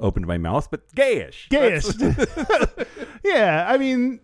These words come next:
Speaker 2: y-, you don't have to have it all figured out quite yet, because then we wouldn't have a podcast to record.
Speaker 1: True that.
Speaker 2: We gotta figure it out together. I had a point that I was gonna
Speaker 1: Huh.
Speaker 2: make to you.
Speaker 1: Oh, and then, and then I also think that, like, bear culture of, like, let's embrace
Speaker 2: Yes.
Speaker 1: the hairy.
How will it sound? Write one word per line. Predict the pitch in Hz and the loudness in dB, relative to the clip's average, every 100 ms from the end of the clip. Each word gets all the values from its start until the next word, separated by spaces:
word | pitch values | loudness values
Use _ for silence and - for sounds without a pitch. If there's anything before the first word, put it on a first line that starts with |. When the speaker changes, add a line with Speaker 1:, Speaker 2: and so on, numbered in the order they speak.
| - - 302 | -20 -16 -4
Speaker 2:
y-, | 277 254 | -2 0
you | 254 | 0
don't | 247 | 2
have | 208 190 | 2 2
to | 185 | 2
have | 160 | 2
it | |
all | 156 | 2
figured | 151 151 | 2 2
out | 147 139 | 2 2
quite | 165 170 | 0 0
yet, | 143 156 | -2 -4
because | 160 170 151 | -2 -2 0
then | 170 | 0
we | 165 | 2
wouldn't | 165 180 | 0 0
have | 196 | 0
a | 202 | 2
podcast | 147 135 127 - | 0 0 -4 -4
to | 135 | -6
record. | 131 - 67 - | -8 -6 -6 -2
Speaker 1:
True | 110 | 0
that. | 139 | 0
Speaker 2:
We | 170 | -2
gotta | 160 165 160 | 0 0 0
figure | - 160 | 0 2
it | 160 | 2
out | 156 | 2
together. | 156 135 127 123 - - - - _ | 0 -2 -4 -8 -14 -20 -20 -20 _
I | 185 202 220 240 247 247 254 - _ _ _ _ - | 0 2 4 2 2 0 -2 -6 _ _ _ _ -6
had | 190 165 | 0 2
a | 151 | 2
point | - 139 127 - _ | -2 -4 -6 -16 _
that | - | -2
I | |
was | 131 131 | -2 0
gonna | 135 | -2
Speaker 1:
Huh. | |
Speaker 2:
make | 135 135 | -4 -8
to | - | -8
you. | 147 143 - | -8 -8 -2
Speaker 1:
Oh, | 196 - | -2 0
and | 160 | 0
then, | 170 160 | 0 0
and | 156 | 2
then | 160 | 2
I | 151 147 | 2 0
also | 143 147 | 0 0
think | 139 | -2
that, | - | 0
like, | 113 101 | -2 -2
bear | 107 123 | -2 -2
culture | 139 92 82 87 85 | 0 -2 -2 -4 -4
of, | 82 | -4
like, | 80 - | -6 -2
let's | 95 - | -2 -2
embrace | 82 73 90 151 | -6 -8 -4 -2
Speaker 2:
Yes. | 170 | -2
Speaker 1:
the | - | -2
hairy. | 82 78 67 64 71 | -6 -8 -8 -12 -14